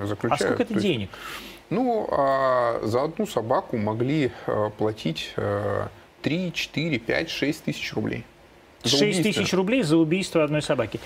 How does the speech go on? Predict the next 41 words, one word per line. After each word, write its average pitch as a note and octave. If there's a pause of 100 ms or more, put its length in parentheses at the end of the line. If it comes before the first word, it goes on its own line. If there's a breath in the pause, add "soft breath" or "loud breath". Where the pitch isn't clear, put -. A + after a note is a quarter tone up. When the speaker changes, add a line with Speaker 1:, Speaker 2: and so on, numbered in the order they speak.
(140 loud breath)
Speaker 2:
Я G3+
правильно B3+
понимаю, D#3
поправьте F#3
меня, D#3+
если E3
я D3+
не D3+
прав, G#2+ (160)
что -
одна E3
из D3+
инициаторов D#3+
и D3
лоббистов D3
вот C#3
этого C3+
самого C3
закона A3 (340 loud breath)
была D#3+
бывшая D3
мэр C3+
Якутска, G3 (360 loud breath)
ныне, E3+
а, C3+
так C3
сказать, C3+
вошедшая C3+
в B2
вашу C3
думу F3+
от D#3
партии C#3+
"Новые C3+
люди". G#2
Speaker 1:
Да C#3
нет, G#3+
она A3
не B2+
была D3
там, G#2